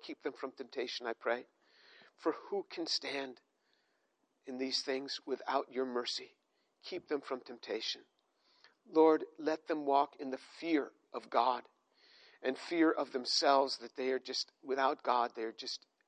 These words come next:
just so prone to sin, so prone to destruction. Lord, your mercy be there, I pray.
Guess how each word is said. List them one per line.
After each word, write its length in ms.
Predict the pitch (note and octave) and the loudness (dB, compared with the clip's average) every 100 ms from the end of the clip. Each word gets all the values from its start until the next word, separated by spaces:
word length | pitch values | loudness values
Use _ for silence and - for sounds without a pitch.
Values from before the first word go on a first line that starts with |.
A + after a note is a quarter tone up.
| _ _ _ - - - _ _ | _ _ _ -20 -20 -20 _ _
just 220 | C3+ - | -4 0
so 160 | - D3 | 6 6
prone 400 | D3 - C#3+ B2+ | 6 0 0 0
to 120 | - | -4
sin, 360 | A#2+ - G#2+ A2 - _ | -4 -4 -4 -8 -16 _
so 300 | - - D3 | -6 0 0
prone 340 | D3 - B2 A#2+ | 0 0 0 0
to 100 | A#2+ | -6
destruction. 640 | A2+ A2 - G#2 - - A#2 _ _ _ _ | -10 -8 -6 -8 -8 -10 -12 _ _ _ _
Lord, 280 | C3 C3+ C3+ B2 | 2 4 2 -2
your 140 | A#2 | -10
mercy 420 | A#2 B2+ - A#2+ A2+ | -6 -6 -6 -10 -10
be 140 | A#2 | -10
there, 240 | G#2+ G#2+ A2+ | -8 -6 -6
I 60 | A2+ | -8
pray. 300 | - A2 A#2 | -8 -8 -8